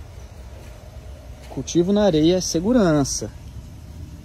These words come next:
Aqui eu produzo muito bem, mas eu tenho um manejo bem rigoroso. Eu sei o que eu tô fazendo, preciso de mais atenção também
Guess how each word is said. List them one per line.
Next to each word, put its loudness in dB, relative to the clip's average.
Aqui 4
eu 6
produzo 8
muito 8
bem, 8
mas 8
eu 6
tenho 6
um 8
manejo 8
bem 10
rigoroso. 10
Eu 4
sei 4
o 2
que -2
eu 2
tô 2
fazendo, 2
preciso -2
de 0
mais 4
atenção 0
também 2